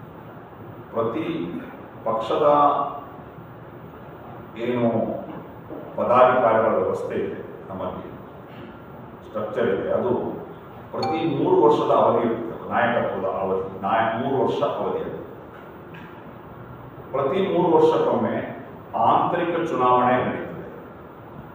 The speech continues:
ಪ್ರಜಾಪ್ರಭುತ್ವ ವ್ಯವಸ್ಥೆಯಲ್ಲಿ ಚುನಾವಣಾ ಆಯೋಗದ ನಿರ್ದೇಶನ, ಎಲ್ಲ ರಾಜಕೀಯ ಪಕ್ಷಗಳು ಕೂಡ ತನ್ನ ನಾಯಕತ್ವವನ್ನು ಆಂತರಿಕ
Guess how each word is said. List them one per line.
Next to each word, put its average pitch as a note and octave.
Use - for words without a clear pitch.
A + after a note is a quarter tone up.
ಪ್ರಜಾಪ್ರಭುತ್ವ G#2
ವ್ಯವಸ್ಥೆಯಲ್ಲಿ B2
ಚುನಾವಣಾ A2+
ಆಯೋಗದ A2+
ನಿರ್ದೇಶನ, A#2
ಎಲ್ಲ G2+
ರಾಜಕೀಯ -
ಪಕ್ಷಗಳು -
ಕೂಡ -
ತನ್ನ A#2+
ನಾಯಕತ್ವವನ್ನು A#2+
ಆಂತರಿಕ -